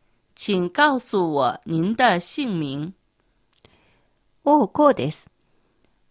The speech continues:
Speaker 1: 王红。
Speaker 2: 三名様ご一泊ですね。
Speaker 1: 三位住一天，是吗？
Speaker 2: そうです。
Speaker 1: 对。
Speaker 2: チェックインカードに記入してください。
Speaker 1: 请填写入住卡。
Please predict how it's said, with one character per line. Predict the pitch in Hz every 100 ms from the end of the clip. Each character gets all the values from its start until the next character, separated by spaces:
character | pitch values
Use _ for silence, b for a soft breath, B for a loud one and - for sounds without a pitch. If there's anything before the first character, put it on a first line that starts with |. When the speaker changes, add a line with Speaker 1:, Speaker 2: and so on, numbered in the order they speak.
| -
Speaker 1:
王 | 170 156 240
红。 | - 165 147 170 220 _ _ _ _ _ _ _ _ _ _ _ _ _
Speaker 2:
三 | - 226 214
名 | 196
様 | 180 165 151 -
ご | - 151
一 |
泊 | 175 208 214 180
で | 170
す | -
ね。 | 151 180 220 _ _ _ _ _ _ _ _
Speaker 1:
三 | - 294 302 285
位 | 247 160 - _ _ -
住 | 285 233
一 | 214 175
天， | - 196 180 185 _ -
是 | - 240
吗？ | 220 185 190 _ _ _ b b b
Speaker 2:
そ | - 254
う |
で | 247 156
す。 | - 131 _ _ _ _ _ _
Speaker 1:
对。 | - 196 147 185 _ _ _ _ _ _
Speaker 2:
チ | -
ェ | 170
ッ |
ク | -
イ | 254
ン | 262
カ | 262
ー | 254
ド | 226
に | 180 156
記 | -
入 | 151 196
し | -
て | 208
く | 196
だ | 196
さ | 202 196
い。 | 180 - _ b b b b b b
Speaker 1:
请 | - 190 185 185
填 | - 196 254
写 | - 180 143 -
入 | 254 269
住 | 262 277
卡。 | 202 - 139 - 127